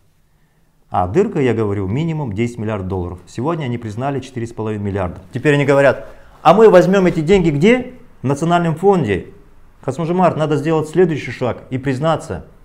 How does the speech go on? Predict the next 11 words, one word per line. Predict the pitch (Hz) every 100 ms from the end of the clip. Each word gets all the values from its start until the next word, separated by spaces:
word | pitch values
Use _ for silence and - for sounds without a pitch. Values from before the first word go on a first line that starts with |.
| - -
Я | 127 180
уже | 165
по | 156 151
национальному | - 160 160 143
фонду | 165 151 135
выступал | 131 139 - 170 160
и | 135
показал, | 135 147 147 147 110 - -
денег, | 110 170 156 110
во-первых, | 127 131 139 120 110 113
нет, | 143 226 -